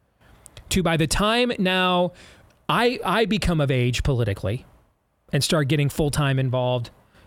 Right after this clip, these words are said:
politically as a Gen Xer in the early, uh, or the, the, the, the aughts. By that period of time, that exact same movement, it was, it,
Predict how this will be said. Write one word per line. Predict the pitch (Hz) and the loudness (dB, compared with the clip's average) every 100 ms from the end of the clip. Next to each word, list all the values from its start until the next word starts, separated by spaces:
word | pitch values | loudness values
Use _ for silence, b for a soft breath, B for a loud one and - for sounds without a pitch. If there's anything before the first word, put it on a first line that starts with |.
| b | b
politically | 160 156 143 143 135 | 0 2 2 2 0
as | 151 143 131 | 0 0 0
a | |
Gen | 120 131 | 2 2
Xer | 196 202 - 95 - _ _ - | 2 0 -2 -4 -8 _ _ -6
in | 135 | -2
the | 139 | 0
early, | 170 165 165 156 - B B B B | 2 2 2 0 -2 B B B B
uh, | 139 | -2
or | 185 151 | 0 0
the, | 139 139 | 2 0
the, | 160 147 143 156 | 0 0 0 0
the, | 139 135 156 | 0 0 2
the | 151 | 0
aughts. | 160 120 - - - _ _ _ _ _ _ _ _ b b b b b | 2 -2 -2 -4 -6 _ _ _ _ _ _ _ _ b b b b b
By | 156 | 0
that | 156 208 - | 2 0 0
period | 254 233 233 | 0 0 0
of | |
time, | - 185 165 156 | 0 0 2 2
that | 147 139 | 2 0
exact | 131 123 165 226 - - | 0 0 0 -2 -4 -4
same | - 233 214 | 0 0 2
movement, | 233 254 117 107 - - _ _ _ _ _ _ _ _ _ _ _ _ _ _ _ _ _ _ _ _ _ _ _ _ _ _ _ - | 0 0 -2 -4 -10 -14 _ _ _ _ _ _ _ _ _ _ _ _ _ _ _ _ _ _ _ _ _ _ _ _ _ _ _ -2
it | |
was, | 160 - | -2 0
it, | 175 | -4